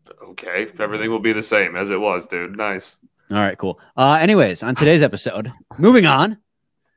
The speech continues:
Speaker 2: we're gonna talk two more trade targets. We've been picking apart these Winnipeg Jets team for,
Speaker 1: Yeah.
Speaker 2: like, a month now. Started with Kyle Connor, as he was the guy, like, we really honed in on 'cause he was the perfect mixture of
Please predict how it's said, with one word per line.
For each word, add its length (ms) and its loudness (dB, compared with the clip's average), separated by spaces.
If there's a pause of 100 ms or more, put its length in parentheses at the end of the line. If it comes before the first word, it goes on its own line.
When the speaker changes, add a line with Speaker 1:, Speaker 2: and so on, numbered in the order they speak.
(380)
Speaker 2:
we're 160 -10
gonna 120 -4
talk 240 -2
two 120 -8
more 120 -6
trade 240 -8
targets. 380 -6
We've 100 -12
been 140 -14
picking 200 -12
apart 220 -10
these 140 -16
Winnipeg 300 -12
Jets 300 -10
team 440 -10 (760)
for, 240 -8
Speaker 1:
Yeah. 300 0
Speaker 2:
like, 160 -6
a 60 -6
month 340 -4
now. 320 -6 (160)
Started 240 -4
with 140 -8
Kyle 260 -8
Connor, 380 -10
as 120 -12
he 80 -10
was 140 -8
the 80 -10
guy, 140 -6
like, 200 -8
we 220 -10 (160)
really 300 -2
honed 280 -8
in 140 -8
on 180 -10
'cause 100 -20
he 100 -12
was 180 -12
the 240 -12 (380)
perfect 420 -6
mixture 400 -8
of 80 -6